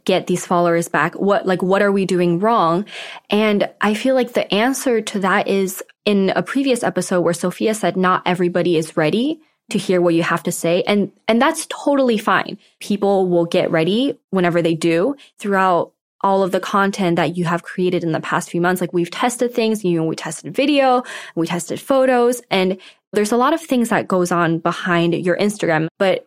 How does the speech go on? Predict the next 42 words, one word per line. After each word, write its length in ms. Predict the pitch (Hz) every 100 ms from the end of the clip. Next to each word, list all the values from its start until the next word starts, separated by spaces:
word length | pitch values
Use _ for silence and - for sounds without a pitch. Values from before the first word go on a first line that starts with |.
| _
what 280 | 190 202 -
really, 680 | 180 190 240 269 220 165 -
really 400 | - 185 196 175
got 240 | 170 175 -
people 300 | - 175 165
involved 580 | 170 165 165 - - - _
was 500 | 185 170 156 - -
just 320 | - 175 -
pure 580 | - - 185 180 170 214 _ -
honesty. 640 | 180 240 214 - - 214 - - - -
And 200 | 214 208
in 160 | - 220
that 180 | 180
video, 380 | 185 233 269 202
it 140 | 165 165
wasn't 340 | 165 170 170 180
any 160 | 170
sort 240 | 170 175 165
of 200 | 170 - _ _ _ _
tutorial 800 | - 226 - 180 175 180 208 262 _ -
on 120 | 190
how 140 | 185 175
to 100 | 180
live 180 | 180
your 140 | 175 165
life. 260 | 160 208 214
It 80 | 196
was 160 | 185 180
just 180 | 180 180
you 360 | 180 214 220
being 220 | 208 185
in 40 | 165
that 120 | 156
moment, 340 | 170 175 170 151
being 180 | 165
like, 280 | 147 156 - _ _ _ _ _
"I 260 | 175 175 170 _ -
don't 240 | 175 165
know 360 | 170 165 160 208 _ -
what 240 | 165 147
to 80 | 170
do." 380 | 202 226 -